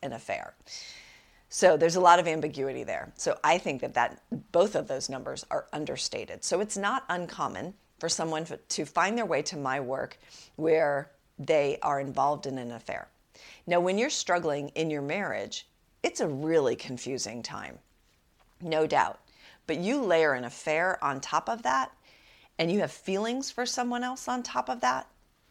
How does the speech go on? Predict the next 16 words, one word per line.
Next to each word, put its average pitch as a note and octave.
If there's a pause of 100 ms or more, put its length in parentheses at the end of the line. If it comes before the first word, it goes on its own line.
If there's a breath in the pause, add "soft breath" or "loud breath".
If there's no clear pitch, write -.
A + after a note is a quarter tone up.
(460)
now G3+ (260)
the D3+
complexity F#3+
and D3
confusion E3+
in D3
your D3
heart E3
and D3
mind D3+ (720 loud breath)
is E3 (520)
really, G3
really C3
high. - (540)
And F3+
so D#3